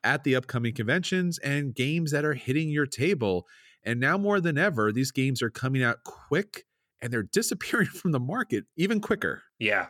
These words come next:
Speaker 2: it's crazy how fast stuff pops up, disappears, comes in, drops out. And as we usually do, like, 'cause we went through the list last week of stuff that we anticipated for twenty nineteen,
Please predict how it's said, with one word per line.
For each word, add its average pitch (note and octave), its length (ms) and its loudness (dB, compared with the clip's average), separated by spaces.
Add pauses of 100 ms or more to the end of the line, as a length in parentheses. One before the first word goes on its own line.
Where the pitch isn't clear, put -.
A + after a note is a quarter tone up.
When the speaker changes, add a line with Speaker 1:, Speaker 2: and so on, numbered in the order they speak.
Speaker 2:
it's G#2+ 280 0
crazy G2 320 0
how F2+ 100 -2
fast F#2+ 240 -2
stuff F2+ 180 -2 (160)
pops A2 280 -2
up, F#3 160 0
disappears, D3 480 -6
comes G2 220 -6
in, B2+ 200 -2
drops F2 300 -4
out. A2 220 2 (680)
And A2+ 360 0 (800)
as B2+ 180 2
we B2 120 2
usually G#2+ 400 2
do, F#2 200 2
like, F#2 140 0
'cause F#2 160 -6
we G#2 80 -2
went G2+ 160 0
through F#2+ 160 0
the F2 60 -2
list F2+ 240 -4
last G2+ 280 0
week F2+ 300 -4
of F2 180 -8
stuff - 300 -2
that F#2+ 120 -8
we F2+ 100 -2
anticipated E2+ 580 -6
for F#2 80 -12
twenty F#2 220 -6
nineteen, C#3+ 520 -2